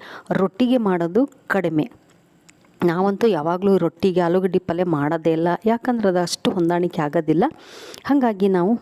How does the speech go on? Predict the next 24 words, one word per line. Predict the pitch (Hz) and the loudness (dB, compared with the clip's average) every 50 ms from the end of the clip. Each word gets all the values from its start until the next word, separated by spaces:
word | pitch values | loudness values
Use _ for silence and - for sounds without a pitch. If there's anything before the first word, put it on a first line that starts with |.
| - | -2
ಮಾಡೋದಿಲ್ಲ. | 170 165 160 160 151 151 143 156 143 151 214 - - - - - - - - - | -2 0 0 0 -2 -2 -2 -2 -2 -2 -6 -12 -16 -20 -20 -20 -20 -20 -12 -6
ಕೆಲವೊಬ್ಬರು | - 240 262 311 302 262 - 262 | -4 -2 0 0 0 0 0 0
ಮನೆಗಳಲ್ಲಿ | 240 226 214 208 208 202 196 196 190 185 190 185 | 0 2 2 2 2 2 2 2 2 2 2 2
ನಾನು | 180 180 175 170 175 175 | 4 2 2 2 2 2
ನೋಡಿದ್ದೀನಿ | 170 160 156 151 156 143 156 156 190 269 339 - - - - - - - - - | 2 2 0 0 0 2 2 4 4 4 2 2 -2 -12 -18 -18 -20 -12 -6 -4
ಆಲೂಗಡ್ಡೆ | 165 180 196 170 170 160 175 | -2 -2 -2 -2 -2 -2 -2
ಪಲ್ಯ | - - 175 165 165 160 160 | -2 -2 -4 -2 0 0 0
ಮಾಡಿ | 160 165 160 156 156 170 220 | 0 0 0 0 0 2 2
ರೊಟ್ಟಿ | 240 202 160 - - 214 | 2 2 0 0 0 -2
ಮಾಡಿರ್ತಾರೆ, | 208 180 151 143 139 131 - _ - - - 147 151 160 | -2 -2 -2 -4 -6 -8 -10 _ -8 -6 -4 -4 -4 -4
ಬೇಡ | 175 165 175 170 | -2 -2 -2 0
ಅದ್ರ | 170 170 165 160 160 | 0 0 0 0 0
ಜೊತೆಗೆ | 151 165 156 - 156 160 | 0 -2 -2 0 0 0
ಒಂದು | 160 160 147 160 | 0 0 2 2
ಇನ್ನೊಂದು | 160 160 165 165 160 160 156 - | 2 4 4 4 2 2 0 -2
ಕಾಳಿನ | - 165 165 170 175 160 | -4 -4 -2 -2 -2 -4
ಪಲ್ಯ | - 165 156 151 | -4 -4 -4 -4
ಕೂಡ | - 156 165 208 214 - - - | -4 -4 -4 -4 -6 -8 -6 -4
ಮಾಡಿರ್ತಾರೆ. | 156 156 143 143 143 139 143 - - 147 - 196 254 - - - - - - - - - _ _ _ _ _ _ - _ _ _ _ - - 254 185 175 | -2 -2 0 0 0 -2 -2 -4 -6 -4 -2 -2 -2 -2 -6 -16 -20 -18 -14 -12 -14 -14 _ _ _ _ _ _ -20 _ _ _ _ -8 -6 -4 -4 -4
ತುಂಬ | - - 214 214 214 214 214 214 | -2 -2 0 2 4 4 4 2
ಸ್ಮ್ಯಾಶ್ | 208 - - - - 208 202 202 208 208 202 - 226 | 0 -4 -4 -2 0 0 2 2 0 0 -2 -2 0
ಮಾಡಿ, | 202 185 175 175 165 185 185 226 - - - - - - - - - | 0 0 0 0 -2 -4 -4 -6 -10 -14 -20 -20 -20 -20 -12 -6 -2
ಆ, | 180 175 175 175 185 185 | -2 0 0 2 0 2
ಈರುಳ್ಳಿನ | 196 202 214 226 220 214 208 202 196 | 2 2 2 2 2 2 2 2 2